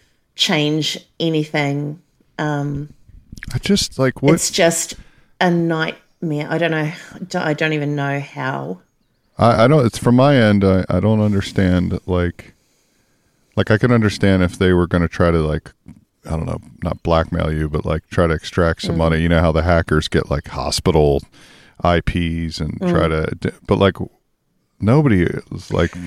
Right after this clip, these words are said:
Speaker 2: buying crypto from these guys, like, or, or whatever they're trying to do. It just
Speaker 1: No, but I think maybe I'm, I'm just curious. I'm just worried that maybe they're doing it to, um, you know, they get in there and maybe they just,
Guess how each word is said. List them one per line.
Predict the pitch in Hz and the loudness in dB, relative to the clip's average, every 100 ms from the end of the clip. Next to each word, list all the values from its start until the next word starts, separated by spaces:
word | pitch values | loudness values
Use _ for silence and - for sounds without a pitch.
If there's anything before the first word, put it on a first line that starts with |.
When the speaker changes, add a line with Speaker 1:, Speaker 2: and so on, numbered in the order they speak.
| 82 | -4
Speaker 2:
buying | - 90 95 82 | 2 4 4 2
crypto | - - - 85 80 | 2 2 4 4 4
from | - 85 | 2 -2
these | 87 85 | -4 -2
guys, | 85 80 104 110 | 0 2 0 0
like, | 87 82 | 0 -2
or, | - 87 85 | -2 -4 -2
or | 87 82 | -2 -2
whatever | 80 92 92 95 95 87 78 | -2 0 2 2 2 2 -2
they're | 82 82 | -4 -6
trying | - 92 85 | -4 -2 -2
to | 82 | -4
do. | 82 90 | -4 -4
It | 90 | 0
just | 254 | 4
Speaker 1:
No, | 254 269 277 196 175 180 | 4 4 2 2 2 2
but | 220 | 2
I | 226 | 2
think | 294 339 277 | 0 -4 -2
maybe | 240 247 202 | 0 0 0
I'm, | 196 220 - | 0 -2 0
I'm | 214 254 | 0 0
just | 240 - - | -2 -4 -6
curious. | 208 190 165 - | -2 0 0 -2
I'm | 185 202 | -2 -2
just | 170 - | -4 -2
worried | 156 156 151 | 0 0 -2
that | - | -6
maybe | 160 160 175 | -4 -2 -2
they're | 165 156 | -2 -4
doing | 151 156 156 151 | -2 -2 -2 -4
it | 151 - - | -6 -10 -12
to, | - 147 147 151 - | -6 -4 -4 -6 -6
um, | 147 143 143 143 147 _ - - _ _ _ - | -4 -4 -4 -8 -10 _ -18 -18 _ _ _ -4
you | 214 | 0
know, | 185 160 | 0 0
they | 180 180 | 0 0
get | 190 185 - | -2 -6 -2
in | 220 214 | 0 2
there | 160 147 151 | 0 0 0
and | 151 156 | -2 -2
maybe | 160 160 | -2 -2
they | 156 156 | -2 -2
just, | 156 156 | -4 -6